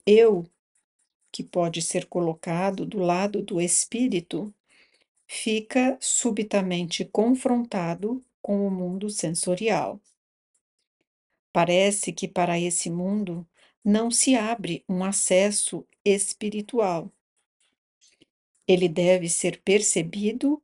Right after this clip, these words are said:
e vivenciado pelo eu por meio de processos materiais. Ao querer ser considerado apenas uma entidade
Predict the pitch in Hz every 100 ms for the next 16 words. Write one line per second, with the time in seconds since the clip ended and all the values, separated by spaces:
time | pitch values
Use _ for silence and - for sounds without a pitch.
0 | _ 185 170 180 226 254 240 233 - 202
1 | 170 156 - 202 _ - 220 269 214 170
2 | 165 214 262 _ _ _ _ _ - 262
3 | 254 190 175 185 214 208 - 180 180 175
4 | 160 165 - 233 - 143 143 165 175 214
5 | 180 - - - - _ _ _ _ _
6 | _ _ _ _ _ _ _ _ _ -
7 | 190 190 185 - 226 220 277 294 - 208
8 | - 196 - 196 175 165 147 170 190 -
9 | 214 220 202 185 185 180 - 226 285 -
10 | 262 240 165 147 -